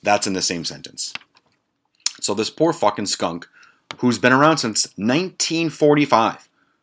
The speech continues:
so he's seventy-six years old. Who's he raping at seventy-six years old, first of all?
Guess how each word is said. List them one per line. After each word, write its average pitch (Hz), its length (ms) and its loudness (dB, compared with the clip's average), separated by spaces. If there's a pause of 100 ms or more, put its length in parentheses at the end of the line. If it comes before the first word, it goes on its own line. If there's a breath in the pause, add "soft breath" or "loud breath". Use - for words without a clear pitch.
(100)
so - 140 -2
he's 147 220 0
seventy-six 208 840 4
years 165 220 4
old. 151 360 8 (720)
Who's 247 240 4
he 277 80 2
raping 214 420 4
at 170 100 0
seventy-six 160 600 0
years 143 160 2
old, 139 280 8
first 139 300 2
of 123 80 2
all? 82 300 -4